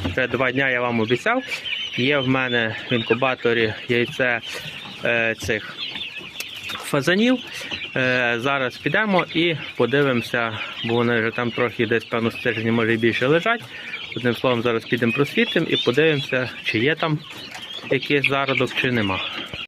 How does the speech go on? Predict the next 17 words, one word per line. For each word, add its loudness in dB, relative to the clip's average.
Так, -2
ось -4
тут -2
в -6
нас, -2
е, -6
на, -6
на -8
самій -4
нижчій -8
полишці -2
є 0
яйце -4
фазана, -6
там, -10
здається, -6
е, -2